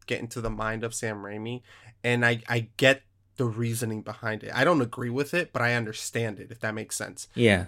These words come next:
Speaker 1: And I'm, and I think that's the point of this stuff, right? It's to look back and it's like, "All right, what did they do? What can we do better?"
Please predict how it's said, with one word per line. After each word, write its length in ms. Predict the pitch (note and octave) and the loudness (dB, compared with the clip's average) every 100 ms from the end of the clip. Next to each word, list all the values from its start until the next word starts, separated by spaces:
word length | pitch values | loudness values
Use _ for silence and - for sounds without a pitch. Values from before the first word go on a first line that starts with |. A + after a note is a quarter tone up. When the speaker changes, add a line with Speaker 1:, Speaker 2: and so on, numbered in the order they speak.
| - | -2
Speaker 1:
And 500 | B2 A#2 A2+ A2+ A2 - | 0 0 0 -2 -8 4
I'm, 240 | C3+ E3 - _ _ E3+ | 6 6 0 _ _ 0
and 160 | F3+ - | 2 6
I 100 | F3+ | 4
think 260 | - A#3 | 4 2
that's 260 | G#3 G3 - | 2 2 0
the 160 | - D3+ | -4 -6
point 440 | - - F3 E3 | -6 0 4 4
of 80 | A2 | 2
this 140 | A2+ | -2
stuff, 280 | - G#2 - | -2 -6 0
right? 140 | A#2+ | 0
It's 140 | A2 - | 0 -4
to 100 | B2 | -4
look 280 | A#2 C#3 - | -2 -2 2
back 220 | C3+ C3+ | 2 2
and 80 | A#2+ | -4
it's 60 | |
like, 140 | A#2+ A#2 | -6 0
"All 60 | B2 | 2
right, 140 | A2 | 2
what 220 | G#2+ C3+ - | 0 0 -2
did 140 | C#3 | 0
they 160 | B2+ B2 | 0 0
do? 300 | A#2+ B2 A#2+ | -2 -2 -2
What 220 | A2+ A#2 | -4 -6
can 140 | B2 | -4
we 100 | A#2+ | -4
do 180 | A#2 A#2+ | -2 -4
better?" 400 | A#2 G#2+ A2+ | -2 -2 0